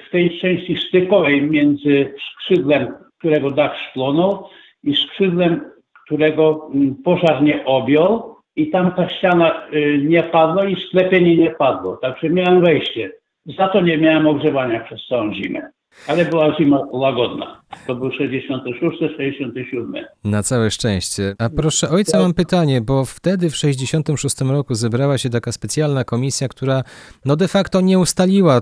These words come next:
Speaker 2: przyczyny tego pożaru. Może to była niesprawna instalacja elektryczna, może gdzieś zatkane przewody kominowe. Co wtedy się mówiło, co potem po latach mówiło się wśród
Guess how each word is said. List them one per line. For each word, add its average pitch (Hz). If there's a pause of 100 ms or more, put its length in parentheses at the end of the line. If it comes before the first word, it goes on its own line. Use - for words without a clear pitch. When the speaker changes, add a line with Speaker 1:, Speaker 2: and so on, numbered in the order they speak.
(100)
Speaker 2:
przyczyny 113
tego 107
pożaru. 98
Może 151
to 143
była 131
niesprawna 123
instalacja 113
elektryczna, 98
może 147
gdzieś 123
zatkane 117
przewody 110
kominowe. 101
Co 180
wtedy 208
się 117
mówiło, 107
co 131
potem 135
po 147
latach 143 (600)
mówiło 110
się 107
wśród 107